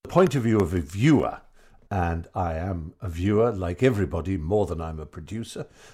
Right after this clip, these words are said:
There isn't anybody, even Gary Lineker or <laughs> Graham Norton,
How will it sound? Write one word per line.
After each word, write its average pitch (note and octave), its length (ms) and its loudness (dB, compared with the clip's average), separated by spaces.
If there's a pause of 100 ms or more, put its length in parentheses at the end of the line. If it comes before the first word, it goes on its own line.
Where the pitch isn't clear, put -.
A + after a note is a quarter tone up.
There F#2+ 140 0
isn't F#2 220 2
anybody, G2+ 440 4
even G#2+ 480 0
Gary G#2+ 300 4
Lineker G2 560 2
or - 680 -6
<laughs> - 0 -
Graham A2 380 6
Norton, C3 420 6